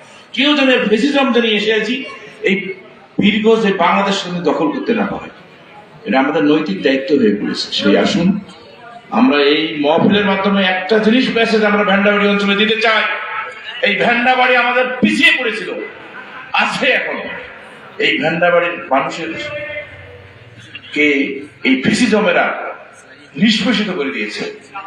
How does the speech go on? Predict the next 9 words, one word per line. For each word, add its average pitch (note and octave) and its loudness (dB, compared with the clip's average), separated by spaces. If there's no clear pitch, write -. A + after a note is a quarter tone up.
আমাদের D3+ 2
অধিকার G3 0
থেকে E3+ 0
বঞ্চিত G#3+ 2
করেছে। - -4
আমাদের F3 2
অধিকারের G3 2
কথা G3 2
বলে A#3+ 2